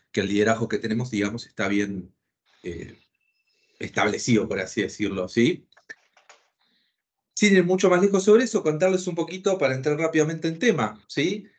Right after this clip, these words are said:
¿Qué estamos viendo nosotros desde bim respecto al ransom? ¿Sí? Lo primero que vemos es que el ochenta y cinco por ciento de las empresas, ¿sí? han sufrido al menos un ataque de ransomware en el último año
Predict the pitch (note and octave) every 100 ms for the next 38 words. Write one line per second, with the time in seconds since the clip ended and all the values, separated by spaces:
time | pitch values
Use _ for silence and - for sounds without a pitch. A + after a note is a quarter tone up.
0 | _ _ _ A#3+ B3+ G3 E3 F#3 G#3+ F#3
1 | D#3 F3 F3+ F3 C#3 C3 B2 B2+ E3 F#3
2 | C#3 B2+ D3+ D3 C#3 A#2 A2+ G2+ - F#2+
3 | _ _ _ _ A#2+ A#2+ D3+ - - -
4 | _ C#3 D3 G3+ D4 B3 C3+ C#3+ G#3+ G3+
5 | - - _ C#3+ C#3+ E3+ E3+ - _ _
6 | _ _ _ _ D3+ D3+ D3+ E3 E3 C4
7 | C#4 E3 C3+ F3 F3+ D#3+ B2+ - A2+ D3+
8 | D3+ D3+ F3 A#2 - _ _ - B2+ E3+
9 | - - F#3+ G#3 D#3+ D3+ D#3 F#3 D3 D#3
10 | E3+ E3+ - E3 D#3+ D#3+ D#3+ D3 C3+ C#3+
11 | D#3 - E3 E3+ F3+ F#3 _ _ _ A#2+
12 | A#2 A2+ B2 A#2+ G#2+ F#2+ F2+